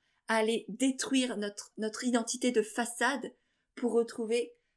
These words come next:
notre identité d'être, si je peux, euh, si je peux utiliser ces mots-là. Maintenant que je t'ai raconté tout ça, je pense que t'as quand même envie de savoir comment on fait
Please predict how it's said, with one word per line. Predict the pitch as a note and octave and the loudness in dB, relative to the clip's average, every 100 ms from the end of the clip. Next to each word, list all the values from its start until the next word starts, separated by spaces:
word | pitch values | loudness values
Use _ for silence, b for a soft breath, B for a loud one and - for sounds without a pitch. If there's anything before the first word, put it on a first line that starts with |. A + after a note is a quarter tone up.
| _ | _
notre | G#3 G#3+ - | -4 -4 -6
identité | - B3 B3 A3+ - - A3 | -4 0 0 0 -4 0 2
d'être, | A3 G#3+ - - | 4 2 -4 -14
si | - - G3 | -8 -6 -4
je | - | -2
peux, | G#3 | -2
euh, | G3 G#3 | -2 -4
si | B3 - | -6 -6
je | - | -4
peux | - | -2
utiliser | G3 F#3+ G#3 F#3 | -2 -2 -6 -4
ces | G3 G3+ | -4 -4
mots-là. | F3+ F3+ A3+ _ _ _ _ _ _ _ _ - _ _ - | -6 -8 -10 _ _ _ _ _ _ _ _ -20 _ _ 2
Maintenant | A3+ C4 E4 E4 | 4 6 4 2
que | - | 2
je | |
t'ai | - | 2
raconté | G#3+ C#4+ D#4 C#4+ B3+ | 6 6 6 4 0
tout | D4 | 0
ça, | - C4+ E4 B B | 6 6 6 B B
je | B3 B3+ | 6 6
pense | B3+ E4 | 8 4
que | - | 4
t'as | C4 A#3+ | 2 2
quand | - D#4+ | 6 6
même | D#4 C#4+ B3+ | 8 4 2
envie | C#4+ C#4+ D4 | 2 4 4
de | C#4+ | 4
savoir | - A#3+ A3+ B3 B3 - | 2 2 0 -2 -4 -4
comment | - D4 C4+ C#4 C4+ | 4 6 6 4 -2
on | G#3+ | -6
fait | - A3+ B3 | 0 0 0